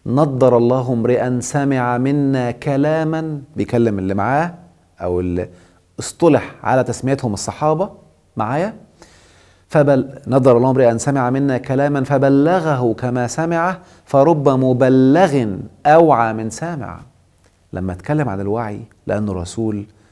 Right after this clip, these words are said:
ويعي، عارف إن الوعي بيتطور، فبيقول لهم: بلغوا الكلام من غير استنباط، عشان لما حد يجي وعيه أعلى هيفهم الاستنباط الصح. يبقى أنا ما ينفعش أمشي كده.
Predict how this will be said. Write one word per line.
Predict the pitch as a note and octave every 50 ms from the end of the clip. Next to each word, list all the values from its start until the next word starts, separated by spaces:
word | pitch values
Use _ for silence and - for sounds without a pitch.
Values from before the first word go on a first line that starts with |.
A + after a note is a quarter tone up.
| _ _ _
ويعي، | - F#2 F#2+ A2 A2+ A2+ A2+ A2+ A2+ A2+ - _ _ _ _ _ -
عارف | G#2+ C3 C#3 C#3 B2+ -
إن | A2 G2+
الوعي | G2+ G#2 A#2+ B2 G#2+ G2
بيتطور، | - G2 F#2+ - - D3 D3+ D3+ A2+ - - - - - _ _ _ _ _ _ _ _ _ _ _ _ _
فبيقول | - F#2+ G2 F#2 F#2+ G#2 A2+
لهم: | B2 A#2+ A2 G2
بلغوا | F2+ G2 G#2+ B2 D3 D#3 D#3 C#3
الكلام | D3 - - A#2 A2+ A2+ A2+ A2 G2 F#2+ F#2+ G2 - - _ _ _ _ _ _ -
من | A2 G#2+
غير | G#2 D3 E3
استنباط، | D#3+ D#3+ - - B2 A#2 A2 C3+ D#3 F3+ - - - - - _ _ _ _ _ _ _ _ -
عشان | F2 F2+ - C3 B2 B2
لما | A2 G#2 G#2 G#2+ G2+ F#2+
حد | - - D#3 D#3 C#3+ A#2+
يجي | A#2+ B2+ C3 B2+ B2+
وعيه | B2+ C3 C3 A#2+ A2
أعلى | - C3 C3 C3 C3 B2+
هيفهم | A2 G#2 A2+ C3+ C3+ - - G#2+
الاستنباط | G#2+ G2+ G2 - G#2+ A2 A2+ - -
الصح. | D3 - - G#3 - - - _ _ _ _ _ _ _ _ _ _ _ _ _ _ _ _ _ _ _ - - - _ F#2+
يبقى | G#2+ A2+
أنا | A2+
ما | G#2+
ينفعش | G2 - B2 A2+ - -
أمشي | A#2 C#3+ C3 C3 B2+
كده. | F3+ F#3 E3 G2